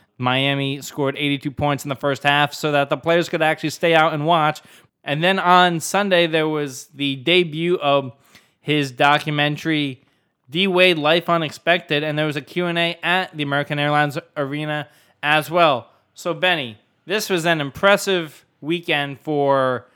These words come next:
a guy who me-, means a lot to South Florida,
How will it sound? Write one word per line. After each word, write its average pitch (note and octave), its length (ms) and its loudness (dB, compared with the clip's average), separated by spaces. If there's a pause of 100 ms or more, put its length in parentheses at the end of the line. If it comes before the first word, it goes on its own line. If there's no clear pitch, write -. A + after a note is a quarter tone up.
(420)
a C#3 420 0
guy D3+ 360 4
who C#3 560 -4
me-, D3 180 -2 (200)
means D#3+ 260 -2
a D3+ 60 0
lot D3 300 4
to F3 100 -4
South E3+ 340 4
Florida, D3 440 2